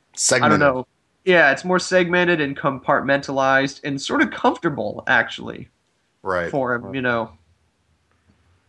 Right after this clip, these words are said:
Speaker 1: Yep. But yeah, I, I can't remember. I wanted to say this. The last thing I wanted to say about Breaking Bad was I can't remember the last time I watched a show while it was still airing and I was this excited about it, about every episode. Like, throughout the whole week,
Speaker 2: Yeah.
Speaker 1: I'm getting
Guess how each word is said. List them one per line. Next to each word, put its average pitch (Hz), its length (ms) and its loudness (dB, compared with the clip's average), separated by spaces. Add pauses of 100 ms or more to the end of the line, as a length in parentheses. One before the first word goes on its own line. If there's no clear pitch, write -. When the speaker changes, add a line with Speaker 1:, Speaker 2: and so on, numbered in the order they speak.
(1300)
Speaker 1:
Yep. - 260 -14 (720)
But 131 180 0
yeah, 135 280 4
I, 143 300 -2
I 226 60 2
can't - 280 -4
remember. 165 360 -4
I 139 40 -2
wanted 160 220 -2
to 123 60 -4
say 117 140 0
this. 104 200 -4
The 113 120 -6
last 104 280 -4
thing 101 100 -6
I 95 40 -6
wanted 95 180 -6
to 87 40 -10
say 98 60 -4
about 95 140 0
Breaking 90 260 -6
Bad 85 300 -6
was 85 400 -8
I 110 60 -4
can't - 360 -2
remember 143 340 -4
the 120 60 -6
last 110 340 0
time 110 120 -8
I 104 40 -4
watched 98 360 -4
a 98 40 -14
show 92 480 -8 (300)
while 110 260 4
it 117 60 -4
was 101 100 -12
still 113 180 -8
airing 117 380 -4
and 104 80 -4
I 101 40 0
was 98 120 -4
this 104 140 -8
excited 92 400 -6
about 87 280 -10
it, - 100 -18
about 101 220 -6
every 113 280 -4
episode. - 500 -12
Like, 101 160 -14
throughout 139 300 0
the 107 60 -4
whole 120 160 -4
week, 123 120 2
Speaker 2:
Yeah. 101 120 4
Speaker 1:
I'm - 80 -6
getting - 140 -14